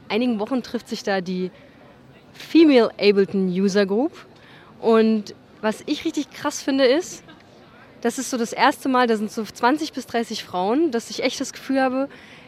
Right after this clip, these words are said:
es verändert sich was. Also so sichtbare Veränderungen, glaube ich, haben wir nicht so oft als Menschen, weil es fühlt sich mal alles so nach Stillstand an. Die Politik dauert ewig, an der Uni dauert alles ewig,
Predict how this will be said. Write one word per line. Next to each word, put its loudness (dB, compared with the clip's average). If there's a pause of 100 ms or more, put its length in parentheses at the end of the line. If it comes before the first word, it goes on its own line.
(360)
es -10
verändert 0
sich -12
was. -10 (160)
Also -4
so -6
sichtbare -2
Veränderungen, 0
glaube 0
ich, -8
haben 0
wir 0
nicht -2
so -2
oft -2
als -4
Menschen, -2
weil 2
es -8
fühlt -10
sich -6
mal 0
alles -4
so -8
nach -2
Stillstand -6
an. 0
Die -2
Politik -8
dauert 0
ewig, -8 (340)
an -4
der 0
Uni 0
dauert 2
alles -6
ewig, -8